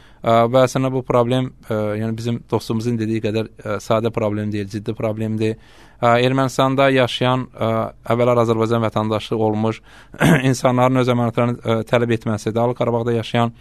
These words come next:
ə, Azərbaycan ərazisi olan Dağlıq Qarabağda yaşayan ermənilərin öz əmanətlərini cə-, tələb etməsi, ə, və hətta o tələblərin Avropa Şurası və ya Avropa məhkəmələrinə qədər çıxması problemdir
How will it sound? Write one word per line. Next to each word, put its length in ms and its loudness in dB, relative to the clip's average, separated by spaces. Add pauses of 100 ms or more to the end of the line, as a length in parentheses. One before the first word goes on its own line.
(340)
ə, 160 -2
Azərbaycan 480 0
ərazisi 320 -2
olan 160 -2
Dağlıq 240 -4
Qarabağda 320 -2
yaşayan 240 -2
ermənilərin 400 -2
öz 160 -2
əmanətlərini 400 -4
cə-, 160 0
tələb 320 -2
etməsi, 420 -2
ə, 540 -8
və 160 4
hətta 160 0
o 80 0
tələblərin 600 2
Avropa 360 0
Şurası 320 -2
və 80 2
ya 80 0
Avropa 280 -4
məhkəmələrinə 520 -4
qədər 240 -4
çıxması 320 -6
problemdir 640 0